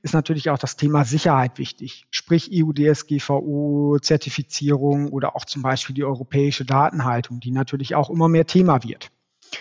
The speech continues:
Das ist so das eine. Das zweite ist natürlich auch,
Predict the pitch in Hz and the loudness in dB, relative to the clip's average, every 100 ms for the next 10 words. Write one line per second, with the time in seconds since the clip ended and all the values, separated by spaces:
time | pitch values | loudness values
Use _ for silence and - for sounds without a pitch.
0 | - - 147 - 147 139 - 147 156 214 | -14 -2 -2 0 2 0 2 2 4 6
1 | 285 302 - - - - 151 - - 143 | 4 2 -8 -20 -14 -2 0 0 2 2
2 | 202 262 214 226 220 226 220 - 190 196 | 4 2 2 2 2 2 0 2 4 6
3 | 214 - | 4 0